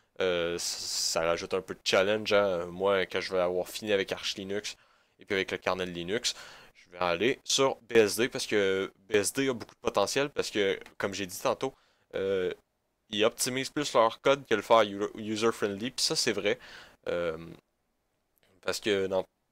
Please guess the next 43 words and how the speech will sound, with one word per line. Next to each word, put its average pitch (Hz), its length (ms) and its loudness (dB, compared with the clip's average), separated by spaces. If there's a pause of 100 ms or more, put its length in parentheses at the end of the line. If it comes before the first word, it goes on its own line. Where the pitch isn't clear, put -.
(480)
dans 98 140 2
plusieurs 98 480 2
cas, 127 200 0 (420)
euh, 95 380 0
les 101 200 -4
codes 113 280 4 (200)
de 104 80 -4
B 95 80 -2
S 95 180 4
D 131 100 -2
sont 110 180 0
beaucoup 98 200 -10
plus 113 160 -10
difficiles 110 320 0
à 87 500 2 (140)
utiliser, 110 600 -2 (260)
mais 107 160 -4
dès 104 140 2
qu'ils - 100 -2
sont 104 100 0
utilisés, 95 340 -4
ils - 20 -2
sont 101 160 -2
beaucoup 90 180 -14
plus 107 140 -2
rapides, 101 320 0
beaucoup - 180 -20
plus 95 120 -6
optimisés, 90 500 -8 (360)
which 92 220 -4
is 90 160 -2
cool. 90 300 -2 (460)
Euh, 92 560 2 (160)
et - 60 -20
puis - 100 -12
après 95 180 -2
ça, - 140 0 (1500)
ben, - 160 -18 (260)
<laughs> - 240 -14
la 98 100 4
relation 98 440 4
entre 95 120 -4
GNU, 101 220 -10